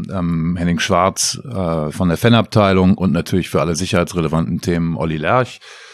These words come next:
Aber am Ende, klar, bin ich sozusagen auf diplomatischem Level der, der höchste Punkt dieser Schnittstelle, sagen wir mal. Vor allem eben auch, um unsere Interessen und die Interessen unserer Fans irgendwie bei der uefa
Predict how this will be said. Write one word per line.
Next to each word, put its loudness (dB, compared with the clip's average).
Aber 0
am -2
Ende, 2
klar, 0
bin -2
ich -2
sozusagen -4
auf -6
diplomatischem 0
Level 0
der, 0
der -2
höchste 0
Punkt -2
dieser 2
Schnittstelle, -2
sagen -4
wir -6
mal. -14
Vor -6
allem 2
eben -4
auch, -8
um -8
unsere -12
Interessen -8
und -6
die 0
Interessen -2
unserer -2
Fans 0
irgendwie -4
bei -4
der -4
uefa -2